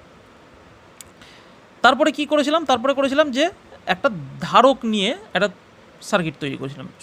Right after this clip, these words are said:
শুধু বিশুদ্ধ ধারকযুক্ত সার্কিট, কোনো রোধ ছিল না। তাতেও আমরা লক্ষ্য করেছিলাম কি না, সেখানে আবার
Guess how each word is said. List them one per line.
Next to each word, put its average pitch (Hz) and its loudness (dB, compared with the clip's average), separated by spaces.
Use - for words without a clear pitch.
শুধু 277 -2
বিশুদ্ধ 214 -4
ধারকযুক্ত 165 -2
সার্কিট, 135 -10
কোনো 240 0
রোধ 196 0
ছিল 135 -12
না। 123 -14
তাতেও 233 4
আমরা 311 4
লক্ষ্য 277 2
করেছিলাম 254 -2
কি 269 -6
না, 262 2
সেখানে 311 0
আবার 311 2